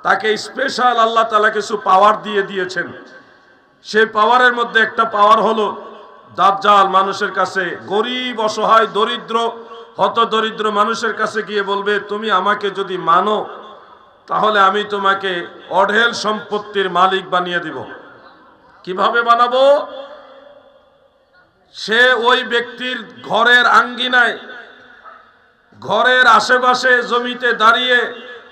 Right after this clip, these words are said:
জমিনকে বলবে, "তোমার নিচে যত ধনভাণ্ডার আছে, বের করে দাও।" দাজ্জালকে আল্লাহ সে পাওয়ার দিয়ে দিয়েছে। তখন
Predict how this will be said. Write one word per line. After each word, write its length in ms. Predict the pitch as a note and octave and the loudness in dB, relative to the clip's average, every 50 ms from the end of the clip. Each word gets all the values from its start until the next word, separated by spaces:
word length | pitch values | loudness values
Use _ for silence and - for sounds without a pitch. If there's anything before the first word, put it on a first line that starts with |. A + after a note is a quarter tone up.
| - - - - - A#2 A#2+ | -20 -20 -20 -20 -20 -14 -8
জমিনকে 480 | - F#3 G#3 A#3 B3+ C4 C4 C4 B3+ B3+ | -6 -6 -6 -4 -6 -8 -6 -4 -2 -2
বলবে, 320 | B3+ B3+ B3+ B3+ B3 B3 | 0 -2 -2 0 0 0
"তোমার 460 | A#3+ A#3+ A#3+ A#3 A#3+ C4 C4 B3+ B3 B3 | 0 -2 -4 -2 2 4 4 4 4 4
নিচে 280 | B3+ B3+ B3+ C4 C4 | 0 -6 -4 -4 -2
যত 300 | A#3+ A#3 B3 - A#3+ A#3+ - | -2 -2 -2 -2 -2 -2 -2
ধনভাণ্ডার 580 | G3+ G#3 A#3 B3 A#3+ A#3+ A#3+ B3 B3 A#3+ A#3+ A#3+ | -2 -2 -2 -2 0 0 0 0 0 0 0 0
আছে, 240 | A#3 A#3 - A#3+ | 0 0 0 -2
বের 220 | A3 A3 A#3+ B3+ B3+ | 0 0 0 0 0
করে 220 | - A#3+ B3 B3 | 0 -2 -2 2
দাও।" 320 | A#3+ A#3+ A3+ G#3 - - - - - - - - - - - - - - - - - _ _ - | 4 4 4 4 4 0 -4 -10 -14 -16 -16 -16 -18 -20 -20 -20 -20 -20 -20 -20 -20 _ _ -6
দাজ্জালকে 520 | - - G3+ G3+ - A3 A#3 A#3+ A#3+ A#3 A#3 | -2 -2 -2 0 2 2 2 2 2 2 0
আল্লাহ 220 | A3+ A3+ A3 A3 | 2 2 2 0
সে 180 | A3 - A3 G#3+ | 0 0 -2 0
পাওয়ার 400 | - G#3+ G#3 G#3+ A3+ A3+ A3 A3 | 0 0 2 4 4 2 2 -2
দিয়ে 180 | A3+ A3+ A3+ | -4 -4 -4
দিয়েছে। 720 | G#3 G#3 A3+ A3 G#3 - - G#3 G3 E3 - - - - - - - - - - _ _ _ _ _ _ _ | -4 -2 -2 -2 -2 -2 -2 -2 -2 -2 -4 -8 -16 -18 -20 -20 -20 -20 -20 -20 _ _ _ _ _ _ _
তখন 420 | - F#3 F#3 F#3 A3 A3+ A3 G#3+ | -6 -4 -4 -2 -2 -2 -2 -2